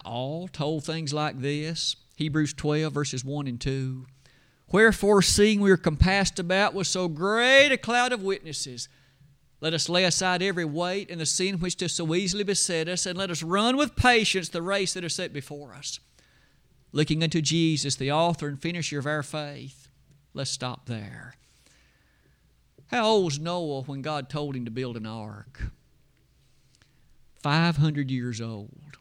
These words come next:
Was he old? I think we'd each say, by virtue of our reckoning and our chronology today, he was a very aged man.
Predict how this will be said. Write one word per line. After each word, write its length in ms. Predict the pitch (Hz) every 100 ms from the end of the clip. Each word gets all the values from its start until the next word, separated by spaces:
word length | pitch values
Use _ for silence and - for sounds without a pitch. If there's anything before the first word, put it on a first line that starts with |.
| -
Was 100 | 113
he 120 | 120
old? 560 | 131 180 220 240 214 - _ _ _ _ _ _ _ _ - _ _ _
I 80 | 165
think 260 | 143 175 143
we'd 160 | 147
each 300 | 151 175 -
say, 400 | - 151 156 165
by 380 | 147 127 139 139
virtue 520 | 113 156 170 - 156
of 80 | 139
our 240 | 151 156 139
reckoning 560 | 135 165 160 165 165
and 100 | 147
our 80 | 156
chronology 560 | - 147 160 170 151 143
today, 380 | 135 156 202
he 80 | 226
was 100 | 190
a 140 | 202 185
very 380 | 208 247 247
aged 420 | 208 233 190 208 180
man. 480 | 214 240 233 180